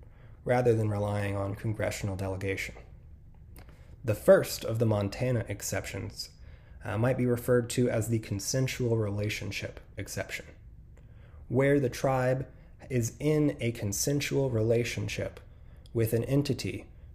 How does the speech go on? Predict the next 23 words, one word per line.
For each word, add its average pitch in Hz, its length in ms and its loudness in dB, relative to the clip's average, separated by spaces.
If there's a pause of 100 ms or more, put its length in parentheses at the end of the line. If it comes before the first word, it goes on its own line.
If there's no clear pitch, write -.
(160)
for 110 380 4
commercial 127 580 2
dealings, 113 720 2 (560)
contracts, 117 640 -2
leases, 123 400 2
or - 100 -4
other 147 260 4
arrangements, 104 840 -2 (600)
then 127 140 6
there 127 140 8
exists 127 340 2
a 127 80 6
consensual 147 640 0
relationship 117 720 2
between 123 340 0
that 117 200 0
entity 123 380 0
and 98 120 -2
the 95 60 -6
tribe, 123 440 -2 (400)
and 127 180 2
the 127 40 2
tribe 110 480 0